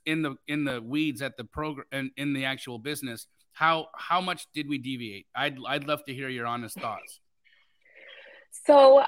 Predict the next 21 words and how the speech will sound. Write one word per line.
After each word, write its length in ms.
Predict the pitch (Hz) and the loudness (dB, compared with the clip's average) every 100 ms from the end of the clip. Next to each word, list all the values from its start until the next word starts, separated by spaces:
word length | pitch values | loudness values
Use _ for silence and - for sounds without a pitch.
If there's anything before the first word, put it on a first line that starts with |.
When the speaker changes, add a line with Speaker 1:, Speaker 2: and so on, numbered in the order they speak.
| - | 2
Speaker 2:
I 100 | 247 | 0
mean, 280 | 247 233 233 220 | 0 -2 -4 -4
the 100 | 226 | -4
program 680 | 240 226 226 247 233 233 226 | 0 -2 2 0 0 -2 -8
teaches 440 | 233 208 220 208 - | -10 -8 -6 -8 -8
the 80 | 202 | -8
outreach. 880 | 190 190 - 202 190 190 - - - - _ 190 | -4 -6 -6 -10 -10 -14 -14 -12 -12 -18 _ -12
The 80 | 208 | -10
comping 680 | - 220 202 208 226 214 202 | -6 -2 -2 -2 -6 -6 -6
is 120 | 196 | -8
super 280 | - 190 196 | -10 -4 -2
important. 680 | 185 190 190 170 - 170 - | -2 -2 -4 -4 -6 -8 -8
You 180 | 175 180 - | -14 -12 -8
have 300 | 190 185 196 - | -2 -2 -2 -10
to 60 | 190 | -8
know 240 | 175 175 | -6 -4
the 100 | 175 | -6
value 500 | 175 165 165 170 170 | -4 -4 -4 -8 -14
to 140 | - | -14
the 80 | - | -16
properties. 560 | - 170 - 170 170 | -8 -6 -6 -6 -8